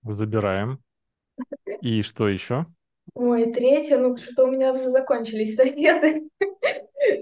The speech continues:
Speaker 2: Ну, не знаю. Наверное,
Speaker 1: Ну.
Speaker 2: это просто два основных таких.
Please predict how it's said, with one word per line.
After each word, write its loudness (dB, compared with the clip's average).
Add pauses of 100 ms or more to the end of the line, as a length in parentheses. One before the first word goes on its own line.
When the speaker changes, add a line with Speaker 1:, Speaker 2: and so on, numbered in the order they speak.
Speaker 2:
Ну, 2
не 2
знаю. -2
Наверное, 6
Speaker 1:
Ну. 6
Speaker 2:
это 0
просто -6
два 2
основных -2
таких. -8